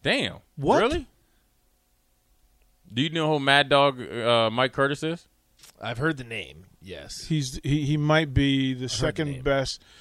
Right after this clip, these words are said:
Speaker 2: He would be the second best middle linebacker to play in Baltimore ever.
Speaker 1: Be, and do, do you know who the best is?
Speaker 3: Uh, w-, in Baltimore?
Speaker 1: Yeah.
Speaker 3: Ray Lewis.
Speaker 1: Okay, good. Well, we, we, well, we're, we're, we're,
Speaker 3: <laughs>
Speaker 1: we're, we gotta start here.
Speaker 3: That's the,
Speaker 2: La-,
Speaker 3: that's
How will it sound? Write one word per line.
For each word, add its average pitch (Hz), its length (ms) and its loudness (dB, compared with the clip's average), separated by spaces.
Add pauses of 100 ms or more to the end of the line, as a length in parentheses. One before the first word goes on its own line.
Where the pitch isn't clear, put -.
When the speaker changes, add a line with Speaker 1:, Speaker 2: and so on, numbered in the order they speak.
(200)
Speaker 2:
He 196 180 2
would 214 200 0
be 185 140 -2
the 170 120 0
second 190 460 0
best 160 320 0
middle 151 300 -2
linebacker 135 600 -4
to 131 80 -16
play 135 280 -4
in 127 100 -8
Baltimore 120 600 -8
ever. 110 300 -14 (720)
Speaker 1:
Be, 95 220 -8
and 90 180 -8
do, 90 160 -4
do 90 80 -10
you 95 140 -2
know 92 160 -2
who 95 100 2
the 90 80 -6
best 95 260 -4
is? 117 200 -8 (680)
Speaker 3:
Uh, 90 300 -12
w-, 82 280 -16
in 123 120 -12
Baltimore? 175 640 -4
Speaker 1:
Yeah. 92 240 -2
Speaker 3:
Ray 101 160 -12
Lewis. 107 320 -10
Speaker 1:
Okay, 87 280 -8
good. 120 300 -4
Well, 101 220 -4
we, 101 140 -6
we, 87 180 -8
well, 101 240 0
we're, 92 200 -8
we're, 85 220 -10 (140)
we're, 92 140 -8
Speaker 3:
<laughs> - 140 -4
Speaker 1:
we're, 104 180 -2
we 107 160 -8
gotta 139 140 2
start 156 280 0
here. 101 100 0
Speaker 3:
That's 160 220 6
the, 170 60 0
Speaker 2:
La-, 302 200 8
Speaker 3:
that's 185 40 2